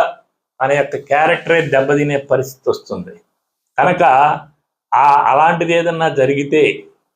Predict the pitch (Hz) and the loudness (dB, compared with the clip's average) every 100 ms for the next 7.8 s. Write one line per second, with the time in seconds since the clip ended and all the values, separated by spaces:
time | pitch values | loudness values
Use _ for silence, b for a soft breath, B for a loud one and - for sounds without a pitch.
0 | _ _ _ _ _ 139 151 165 160 165 | _ _ _ _ _ 0 2 2 2 2
1 | 151 151 143 139 139 139 135 131 131 - | 2 2 2 0 -2 -2 -2 -4 -6 -8
2 | 127 127 110 110 113 113 110 113 - _ | -4 -2 -2 -2 0 0 0 -2 -8 _
3 | _ _ _ - 143 160 180 175 156 160 | _ _ _ -4 0 2 2 2 -2 -2
4 | 160 151 160 165 156 - - _ 107 107 | -2 -2 0 2 2 0 -8 _ -4 0
5 | 143 151 151 147 143 143 117 123 135 135 | 2 2 2 0 0 -2 0 2 2 0
6 | 127 113 123 127 117 139 160 139 127 123 | -2 -2 -2 0 0 -2 -4 -4 -2 0
7 | 123 110 110 107 110 - - - | 2 2 0 -4 -4 -14 -20 -20